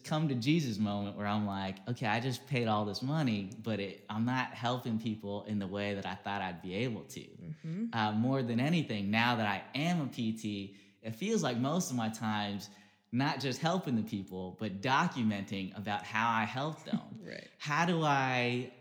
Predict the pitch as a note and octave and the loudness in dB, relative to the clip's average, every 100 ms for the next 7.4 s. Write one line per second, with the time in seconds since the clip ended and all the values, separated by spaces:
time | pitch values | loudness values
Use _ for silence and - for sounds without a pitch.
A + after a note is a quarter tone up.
0 | - G#2+ A#2+ C#3 C3+ A#2 B2+ B2 A2 G2 | -8 -4 0 0 0 -2 0 2 0 -2
1 | F#2+ - - G#2+ G#2 G2 F#2+ G2 - _ | -4 -10 -6 -2 0 0 -4 -8 -14 _
2 | - G#2+ - - E3+ F3 D#3 B2+ G2+ - | -8 -6 -4 -2 -2 -2 -2 -2 -2 -6
3 | - - - G#2 A2+ G#2+ A#2+ B2 - C#3 | -14 -16 -6 -4 -2 -2 -2 -4 -4 -2
4 | A#2+ A2 - C#3 C3+ B2 A#2+ G#2+ G#2 G2+ | -2 -4 -4 -2 -2 -4 -6 -2 -2 -2
5 | G2 F#2+ F#2+ G2+ G2 E2 D2 B1+ B1 B2 | -4 -4 -2 -2 -2 -6 -12 -14 -12 -14
6 | - _ _ _ _ _ _ A#2+ A#2 A2+ | -16 _ _ _ _ _ _ -2 0 2
7 | A2 G#2+ G2 | 2 2 0